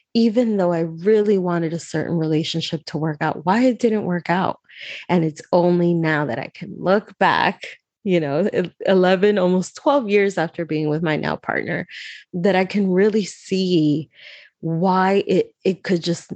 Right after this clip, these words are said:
it was not supposed to work out with anybody else. So the first thing we have to do to regain trust in the universe is look back and acknowledge that every time we thought we were losing,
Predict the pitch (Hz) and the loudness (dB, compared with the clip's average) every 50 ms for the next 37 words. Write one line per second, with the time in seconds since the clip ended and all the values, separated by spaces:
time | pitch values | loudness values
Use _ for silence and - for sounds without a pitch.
0 | - _ - 175 196 165 175 180 180 156 - 180 175 175 175 175 180 170 170 151 | -16 _ -2 -2 0 0 2 0 0 2 2 2 4 4 4 4 4 4 2 0
1 | - - - - 147 127 160 165 - - 156 156 156 151 - 160 160 - - 165 | -2 -4 -10 -12 -6 -4 -4 -4 -4 -6 -6 -6 -6 -6 -6 -6 -6 -4 -4 -6
2 | - 156 151 151 147 165 147 151 101 101 - - - - - - - - - - | -6 -6 -8 -6 -6 -6 -6 -6 -6 -6 -8 -8 -10 -12 -12 -14 -16 -12 -2 0
3 | 175 170 165 160 - - - - - - - _ _ _ - 185 202 180 - - | 0 2 2 0 -4 -8 -14 -14 -14 -16 -18 _ _ _ -4 -2 -2 -2 0 0
4 | 226 233 240 - - 254 226 208 202 202 180 180 180 - - 190 165 170 165 156 | 2 2 2 0 0 0 2 2 2 0 0 -2 -4 -6 -6 -8 -4 -4 -4 -6
5 | - - 196 185 170 170 165 180 208 220 233 240 202 233 196 175 175 170 - - | -4 -4 -4 -2 -2 -4 -2 0 0 2 2 2 2 2 2 2 0 -2 0 -2
6 | 208 - - - - 156 160 156 156 156 151 147 139 143 143 143 170 - - - | -2 -2 -2 -4 -4 -4 -2 -2 -2 0 -2 -2 -4 -4 -4 -4 -4 -4 -4 -4
7 | 190 165 170 196 202 233 269 262 - - - 226 240 247 - 269 247 233 214 208 | -4 -2 -2 -2 0 0 0 0 -2 -4 -4 -4 -4 -2 -2 -2 0 0 0 2
8 | 214 202 190 190 196 202 196 202 185 - - - - - - - - - - 214 | 2 2 2 2 4 4 2 2 0 -4 -12 -14 -20 -20 -20 -20 -18 -6 -2 -2
9 | 208 - - - 240 233 247 247 247 294 294 277 - - - - 269 254 247 233 | -2 -2 -2 -2 0 2 2 2 2 0 0 0 -2 -6 -4 -2 0 2 2 2
10 | 214 190 196 202 180 - - 196 190 196 175 175 185 185 175 180 175 170 165 170 | 2 2 0 0 -2 -2 -4 -4 -2 -2 -2 0 0 0 2 0 0 0 2 2
11 | 180 175 165 - 170 165 165 160 175 175 165 | 2 0 0 -2 -6 -6 -6 -6 -6 -8 -8